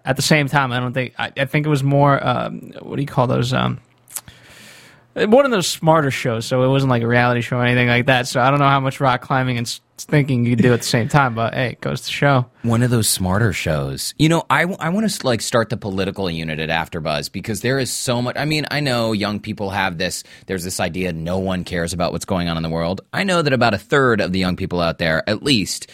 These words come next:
Speaker 2: are paying attention to what's going on. And what an exciting election year, by the way, don't you think? I think we, there, there has been a crazy showing of, uh,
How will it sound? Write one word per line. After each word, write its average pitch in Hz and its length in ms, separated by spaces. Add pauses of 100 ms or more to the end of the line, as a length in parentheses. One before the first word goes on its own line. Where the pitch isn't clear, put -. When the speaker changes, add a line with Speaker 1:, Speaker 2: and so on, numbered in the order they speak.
(380)
Speaker 2:
are 107 120
paying 101 260
attention 85 360
to 85 40
what's 80 220
going 80 280
on. 80 360 (100)
And 143 320
what 165 220
an 233 80
exciting 151 720 (200)
election 117 500
year, 80 280
by 80 200
the 78 80
way, 76 420 (120)
don't 147 140
you 180 80
think? 160 400
I 117 60
think 156 180
we, 127 260 (280)
there, 113 340
there 85 480
has 110 120
been 107 180
a 101 100 (100)
crazy 123 600
showing 120 400
of, 98 320
uh, 92 400